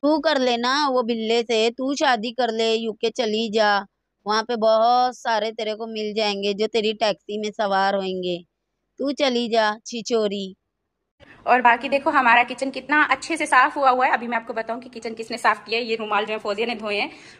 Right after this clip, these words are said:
Speaker 2: और तैयबा ने और फौजिया ने मिलके ये सारी क्लीनिंग के, मैंने खाना बनाया ना, तो उसके
Speaker 1: उसके
Speaker 2: बाद
Speaker 1: बाद में ये गंदी औरत ने गंदा किचन छोड़ के चली गई थी, तो ये फौजिया ने साफ की। शुक्र है, क्रेडिट तो दी बच्ची को, क्योंकि इसने खाना बना के किचन कितना गंदा की थी, वो तो आप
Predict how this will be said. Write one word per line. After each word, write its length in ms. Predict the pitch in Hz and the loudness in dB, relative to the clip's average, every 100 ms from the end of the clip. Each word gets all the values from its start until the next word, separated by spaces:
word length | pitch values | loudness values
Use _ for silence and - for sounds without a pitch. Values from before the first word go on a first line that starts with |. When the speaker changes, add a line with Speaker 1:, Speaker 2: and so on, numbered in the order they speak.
| - | 4
Speaker 2:
और 260 | 233 226 240 | 6 6 4
तैयबा 420 | 240 233 233 277 | 2 4 4 4
ने 160 | 254 | 2
और 180 | 302 240 | -2 -2
फौजिया 360 | 240 220 220 254 | 0 -2 0 -4
ने 100 | 240 | -4
मिलके 320 | 233 233 254 | -6 -6 -6
ये 100 | 240 | -4
सारी 240 | 226 214 | -2 -2
क्लीनिंग 300 | 226 220 233 | -2 -8 -6
के, 80 | 233 | -6
मैंने 140 | 226 226 | -6 -4
खाना 260 | 240 240 | -2 0
बनाया 200 | 262 240 | 0 -2
ना, 80 | 254 | -4
तो 80 | 262 | -6
उसके 140 | - | -6
Speaker 1:
उसके 120 | 320 | 0
Speaker 2:
बाद 220 | 311 285 254 | 4 2 2
Speaker 1:
बाद 80 | |
में 100 | 277 | -2
ये 160 | 285 302 | 0 0
गंदी 360 | 262 240 233 269 | -2 -2 0 2
औरत 280 | 254 240 247 | 2 0 -2
ने 180 | 247 254 | -4 0
गंदा 360 | 247 233 240 | 0 0 0
किचन 360 | 247 233 240 240 | -2 -4 -4 -4
छोड़ 260 | 254 220 | -2 -2
के 160 | 220 240 | 0 -4
चली 340 | - 214 214 | -2 -2 0
गई 200 | 254 269 | 2 0
थी, 260 | 233 277 285 | 0 -2 -2
तो 140 | 269 | 0
ये 160 | 262 240 | 0 0
फौजिया 440 | 240 208 180 208 | 0 -2 0 -2
ने 140 | 214 233 | -2 -2
साफ 280 | 240 202 185 | 0 0 -2
की। 360 | _ 185 160 _ _ _ _ | _ -14 -14 _ _ _ _
शुक्र 460 | - 262 254 302 294 | -8 -6 0 2 4
है, 200 | 269 262 | 4 2
क्रेडिट 480 | - 277 262 240 262 - | 0 0 0 0 -4 0
तो 100 | 269 | -2
दी 220 | 226 240 | 0 -2
बच्ची 400 | 247 233 - 240 | -2 -4 -4 -4
को, 180 | 233 233 | 0 0
क्योंकि 380 | 226 254 247 262 | 0 -6 -2 -2
इसने 260 | - 269 | 0 -4
खाना 340 | 254 240 226 240 | 0 0 0 -2
बना 240 | 247 226 | 0 -2
के 160 | 220 240 | -2 -6
किचन 360 | 240 202 240 | -6 -2 -2
कितना 520 | 233 226 226 226 240 | -2 -6 -2 0 2
गंदा 440 | 214 202 208 202 214 | 2 0 0 2 0
की 280 | 220 220 196 | -2 -10 -8
थी, 200 | 208 208 | -6 0
वो 140 | 208 | 0
तो 160 | 202 214 | 0 0
आप 180 | 202 | 0